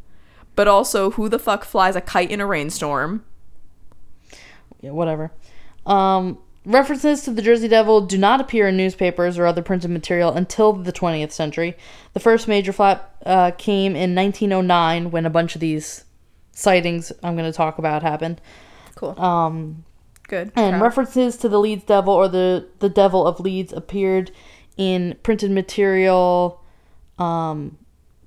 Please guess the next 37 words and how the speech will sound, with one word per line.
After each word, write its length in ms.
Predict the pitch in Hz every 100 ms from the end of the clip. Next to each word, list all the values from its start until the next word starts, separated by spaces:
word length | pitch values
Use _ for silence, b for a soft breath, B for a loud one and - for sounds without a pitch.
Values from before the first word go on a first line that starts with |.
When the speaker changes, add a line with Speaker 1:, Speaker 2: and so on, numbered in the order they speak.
| -
Speaker 2:
prior 360 | 233 226 220
to 120 | 202
the 80 | 190
widespread 480 | 180 170 170 185 170
usage 340 | 175 - 175 165
of 140 | 160
the 60 | 165
name 280 | 165 160 -
the 220 | 156 180
Jersey 400 | 170 175 160 151
Devil. 400 | 135 127 101 151 b b b b b
During 180 | 214 220
eighteen 320 | 208 220 220
fifty-six, 640 | 214 208 196 - 196 196
the 140 | 196 175
Atlantic 440 | 175 180 180 165
Monthly 320 | 175 175 180
published 440 | 170 180 180 175 -
an 100 | 160
article 640 | 165 165 170 165 170 -
detailing 540 | 185 170 185 170 170
the 60 | 160
Leeds 280 | 160 175 165
Devil 600 | - 165 160 165 170 -
folk 320 | - 185 170 -
tales 400 | 180 165 165 - b b b
popular 400 | - 196 202 196
among 220 | 185 175 175
the 60 |
Pine 200 | 165 175
Barren 240 | 170 160 165
residents, 640 | 160 160 160 165 165 -
or 420 | 180 180 170 170 - - -
as 220 | 175 165
they're 220 | 180 185
fondly 380 | - 349 269 156
called, 380 | 160 151 160